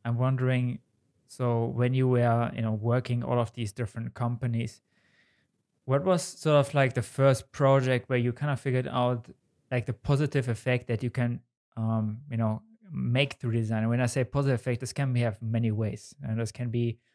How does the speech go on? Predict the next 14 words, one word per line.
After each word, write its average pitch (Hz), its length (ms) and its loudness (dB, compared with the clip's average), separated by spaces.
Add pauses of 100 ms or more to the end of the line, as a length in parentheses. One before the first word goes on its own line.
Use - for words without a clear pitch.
(160)
for 120 80 -4
example, 113 380 -2
impact 120 460 -4
on 113 300 0
the 107 80 -2
brand, 120 540 0 (180)
right? 117 200 -6 (340)
This - 100 -20
can 117 220 0
be, 113 80 0
like, 110 260 0
an 113 60 -6
impact 117 580 -4
on 113 360 -4